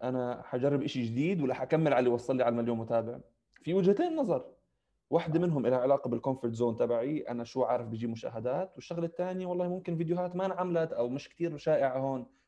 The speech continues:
Speaker 1: اي واحدة منهم اجرب.
Speaker 2: مم.
Speaker 1: ضروري الواحد يكون عنده بالانس هون وهون.
Speaker 2: حلو.
Speaker 1: مش، مش تطلع انه تصفي انت بعالم غريب،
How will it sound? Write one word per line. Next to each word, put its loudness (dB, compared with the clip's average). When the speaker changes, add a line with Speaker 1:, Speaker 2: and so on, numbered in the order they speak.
Speaker 1:
اي 4
واحدة 2
منهم 0
اجرب. 0
Speaker 2:
مم. -12
Speaker 1:
ضروري 6
الواحد 4
يكون 0
عنده -2
بالانس 4
هون 0
وهون. -4
Speaker 2:
حلو. 6
Speaker 1:
مش، 2
مش 0
تطلع 2
انه 4
تصفي 0
انت -2
بعالم 2
غريب، 4